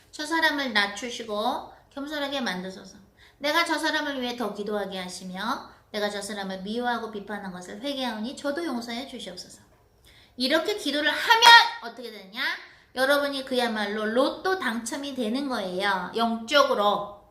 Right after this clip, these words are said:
무슨 말인지 알아요? 영적으로 로또 당첨이 되면서 여러분은 뭐예요? 자비라는 성령의 열매를 하나 가지게 되면서 여러분이 제사장의 자리에 서게 됩니다.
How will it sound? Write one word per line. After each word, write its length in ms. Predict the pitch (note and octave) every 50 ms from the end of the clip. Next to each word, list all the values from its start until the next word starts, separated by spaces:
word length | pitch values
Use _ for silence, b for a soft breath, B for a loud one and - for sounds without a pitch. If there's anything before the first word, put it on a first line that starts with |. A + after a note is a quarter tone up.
| _ _ _
무슨 140 | G3 G3 A3
말인지 200 | A3 G#3+ G#3+ G#3+
알아요? 300 | F3+ F3+ F#3+ A3 C4 - - - - B B B B B B B B -
영적으로 600 | B3+ C4 C4+ C#4+ C#4 - F#4 F#4 F4+ F#4 F4+ F4
로또 320 | C4 A#3+ A#3+ B3 D4 C#4
당첨이 480 | C#4 B3 G#3+ G#3+ A3+ - C#4+ C4 C4 B3+
되면서 840 | C4 A3 G#3 G#3 G#3 G#3 G#3 - A#3 A3+ B3 C#4 D4+ E4 E4 - -
여러분은 400 | A#3 A3 A3 A#3 A#3 A#3+ A#3+ A#3
뭐예요? 360 | G#3+ G3 F#3 F#3 F#3+ G#3 A#3+ D4+ - - B B B B B B -
자비라는 960 | - - - A#3 A3 A3+ A#3 A3+ C#4+ D#4 E4+ F4 F4+ F4+ F4+ F4 F4 F4 F4
성령의 640 | F4+ - - F#4+ F#4+ F#4+ F#4 F#4+ F#4 F#4 F4+ E4 -
열매를 400 | B3 A#3 A3+ A3+ A#3 A3+ A3 A3+
하나 360 | A#3 A3 C#4+ C#4+ C#4 C4+ B3+
가지게 360 | B3+ A3 F#3+ F#3+ F#3+ G3 F#3+ F#3
되면서 840 | F#3+ F3+ F3+ F3+ F3+ F3+ - F#3+ F#3+ G3 G#3+ A#3+ C#4 E4 - - - - _ _ b b b b b b b -
여러분이 520 | G#3+ G#3+ G#3+ G#3+ G#3 G#3+ G#3 G#3 G#3+ A3 G#3+
제사장의 960 | - - A3+ G3+ G#3 - - C4+ C4 C4 C4+ C4+ C4 C4 C4 C4 C4 B3+ B3+
자리에 600 | - - - G3 F#3+ F#3+ G3+ G3+ G3+ G3 G3+ G3+
서게 460 | G3+ - - - - - F4 F4+ - -
됩니다. 440 | C4+ G#3+ G#3 F#3 F#3 E3+ E3 F3